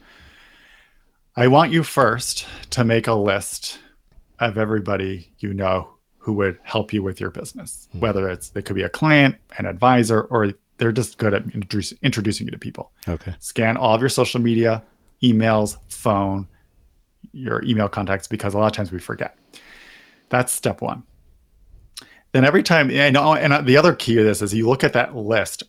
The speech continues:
Speaker 1: it has to be energy. You have to be like, "Heck yeah, I,
Speaker 2: Hmm.
Speaker 1: I totally forgot about this, that person."
Speaker 2: Yeah.
Speaker 1: If you're like, "Maybe," do not put them on this list.
Speaker 2: Okay.
Speaker 1: The, a big part of the work I do is also you gotta listen to your inner voice. There's other parts of your brain that already knows what it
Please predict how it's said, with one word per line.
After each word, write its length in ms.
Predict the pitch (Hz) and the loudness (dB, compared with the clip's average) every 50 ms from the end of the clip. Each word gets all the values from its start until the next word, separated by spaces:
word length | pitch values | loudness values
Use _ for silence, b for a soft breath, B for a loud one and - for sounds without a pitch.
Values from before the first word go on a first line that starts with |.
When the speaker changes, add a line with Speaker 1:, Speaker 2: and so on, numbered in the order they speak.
| _ - | _ -6
Speaker 1:
it 80 | 120 107 | -6 -2
has 220 | - 127 135 131 - | 0 0 0 0 0
to 80 | 131 | -2
be 220 | 113 110 113 - _ | -2 -2 -2 -4 _
energy. 560 | - 135 123 123 113 104 - - - - 123 - | -4 -2 0 0 0 -2 -4 -8 -12 -14 -14 -10
You 140 | - 104 113 | -4 0 2
have 120 | 123 123 - | 2 2 2
to 80 | 123 | 2
be 100 | 110 110 | 0 0
like, 200 | 101 92 95 92 | 0 0 -2 -6
"Heck 400 | - - - - 202 - - - | -10 -8 -4 -2 -2 -2 0 2
yeah, 400 | 156 185 196 190 165 120 95 92 101 | 4 6 8 8 6 6 4 0 0
I, 200 | 113 120 147 170 | 2 4 4 4
Speaker 2:
Hmm. 180 | 139 98 87 165 | 2 2 0 0
Speaker 1:
I 200 | 190 185 175 196 | 2 4 4 4
totally 300 | 190 190 - 208 208 214 | 4 4 2 4 4 4
forgot 240 | 202 202 180 202 196 | 4 4 6 6 6
about 180 | 190 190 156 107 | 8 6 4 4
this, 160 | 123 110 - | 2 -2 -2
that 220 | - 156 147 156 - | 0 0 0 0 0
person." 260 | 139 117 - - - B B B B B B | -2 -4 -4 -6 -12 B B B B B B
Speaker 2:
Yeah. 80 | 143 | 0
Speaker 1:
If 100 | 139 - | 2 4
you're 80 | 170 196 | 4 6
like, 220 | 202 190 185 - 117 | 6 4 4 2 2
"Maybe," 480 | 120 127 131 143 147 160 165 170 165 - - | 4 6 6 6 6 6 6 4 2 -2 -2
do 140 | 98 123 127 | 2 4 6
not 180 | 131 123 - - | 6 6 4 2
put 140 | 120 107 | -2 -4
them 100 | - 98 | -4 -4
on 120 | 98 95 104 | -6 -6 -8
this 160 | 104 - - | -8 -8 -8
list. 220 | - - - - B B B B | -8 -10 -10 -12 B B B B
Speaker 2:
Okay. 240 | 87 - - - - - | -8 -6 -8 -10 -6 0
Speaker 1:
The, 140 | 139 160 170 113 | 2 4 4 4
a 40 | |
big 220 | 131 127 196 208 - | 4 4 2 2 4
part 140 | - 339 311 | 4 4 4
of 220 | - 117 123 127 | 2 0 -2 -2
the 80 | 131 120 | 0 2
work 200 | 120 120 113 - | 4 2 2 2
I 80 | 113 107 | 0 0
do 200 | 101 113 110 107 | 2 2 0 2
is 100 | 98 113 | 2 2
also 220 | 117 123 - 117 | 2 2 0 -2
you 80 | 110 104 | -2 2
gotta 180 | 147 160 196 | 2 2 2
listen 580 | - 127 117 123 120 - - - 127 113 113 104 | 2 2 2 2 2 0 0 -2 -2 0 -2 -2
to 100 | - 110 107 | -4 -4 -6
your 140 | 101 - - | -6 -6 -6
inner 200 | 123 113 107 98 | -4 -4 -4 -4
voice. 260 | 82 101 104 95 - | -4 -4 -6 -4 -4
There's 160 | - 107 - - - | -6 -10 -8 -4 -2
other 180 | 143 143 175 170 | 0 2 2 0
parts 340 | - - - 147 135 - - | 0 0 0 0 0 0 -4
of 60 | 110 113 | -4 -2
your 120 | 110 101 | -2 -2
brain 300 | 92 - 101 101 107 107 | -4 -4 -6 -4 -4 -4
that 120 | 101 95 101 | -4 -4 -4
already 240 | 101 104 98 90 87 | -4 -4 -6 -8 -10
knows 560 | 85 87 90 98 104 104 120 135 127 - - | -12 -8 -6 -4 -2 -2 -2 -4 -6 -8 -14
what 240 | 104 95 98 98 101 | -10 -6 -6 -6 -6
it 80 | - | -8